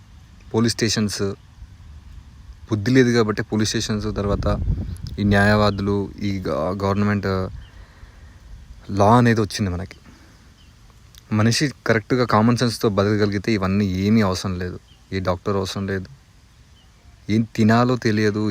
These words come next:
ఏం చేయాలో తెలియదు, ఏం తాగాలో తెలియదు, ఎలా ఆలోచించాలో తెలియదు, ఎలా బ్రతకాలో తెలియదు,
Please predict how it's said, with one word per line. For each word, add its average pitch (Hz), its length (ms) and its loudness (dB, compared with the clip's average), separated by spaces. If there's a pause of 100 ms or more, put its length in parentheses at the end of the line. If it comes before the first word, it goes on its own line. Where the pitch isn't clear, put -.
ఏం 104 220 0
చేయాలో 104 480 0
తెలియదు, 101 340 -2
ఏం 98 240 -2
తాగాలో 101 460 2
తెలియదు, 95 400 -4 (2250)
ఎలా 104 220 4
ఆలోచించాలో 113 580 4
తెలియదు, 101 340 0
ఎలా 101 220 4
బ్రతకాలో 98 540 0
తెలియదు, 95 420 -2